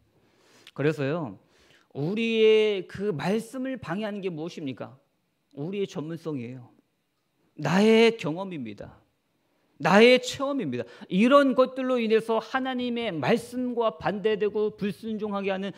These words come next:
내 안에 무엇인가가 있거든요. 하나님의 말씀과 내 경험이 부딪힌다. 말씀을 선택하시길 바라겠습니다. 오 절입니다. 시몬이 대답하여 이르되, "선생님,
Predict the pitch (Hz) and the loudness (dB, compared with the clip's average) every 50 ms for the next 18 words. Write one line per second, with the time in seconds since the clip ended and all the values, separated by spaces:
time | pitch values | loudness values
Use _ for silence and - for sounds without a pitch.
0 | - - - 127 151 180 185 185 185 170 143 131 147 160 156 - 165 151 151 147 | -14 -12 -6 -2 -2 -2 -2 -2 -4 -6 -6 -6 -6 -8 -8 -8 -8 -8 -6 -6
1 | 147 - 123 120 - 131 110 110 104 101 104 131 143 - _ _ _ _ _ _ | -6 -8 -8 -8 -8 -8 -8 -10 -12 -12 -14 -16 -18 -20 _ _ _ _ _ _
2 | _ _ _ _ _ _ _ - - - - 202 214 226 226 226 220 220 214 214 | _ _ _ _ _ _ _ -20 -20 -8 -4 -2 0 0 0 0 0 -2 -2 -2
3 | 214 202 170 143 139 190 208 - - 254 262 262 240 262 262 269 - - - - | -2 -2 0 2 2 2 0 -2 -4 -4 -2 0 2 2 2 2 0 -6 -14 -8
4 | 147 143 175 190 196 190 190 - 170 170 175 180 180 180 175 - - 165 156 170 | -2 0 2 2 2 2 0 -2 -4 -2 -2 -4 -4 -6 -6 -6 -4 -4 -4 -4
5 | - 180 165 139 127 117 - _ _ _ _ _ _ - 127 120 120 143 156 151 | -2 -4 -6 -6 -6 -8 -12 _ _ _ _ _ _ -8 -4 0 0 2 0 0
6 | - - 156 147 151 151 147 - 139 120 143 131 - 127 117 - - 113 117 127 | -4 -10 -10 -10 -10 -10 -8 -8 -8 -6 -6 -4 -4 -4 -6 -6 -8 -8 -8 -6
7 | 127 117 107 104 104 104 92 - - 104 98 98 - - 117 117 - _ _ _ | -6 -6 -8 -8 -8 -10 -12 -12 -14 -14 -12 -12 -12 -14 -16 -18 -20 _ _ _
8 | _ _ _ _ _ _ _ _ _ - - 139 139 156 151 151 143 139 135 135 | _ _ _ _ _ _ _ _ _ -6 -2 0 0 2 2 0 0 0 0 -2
9 | 139 - - - 208 196 196 196 190 190 180 147 175 160 170 165 165 160 156 160 | -2 -4 -6 -6 -4 -4 -2 -2 -2 -2 -2 -2 0 0 0 2 2 2 2 2
10 | 151 147 135 131 127 151 139 139 131 - - - 170 170 165 165 160 170 170 147 | 2 2 0 -2 0 0 -2 -2 -4 -8 -10 -8 -6 -4 -4 -2 0 2 2 0
11 | 131 - | 0 -6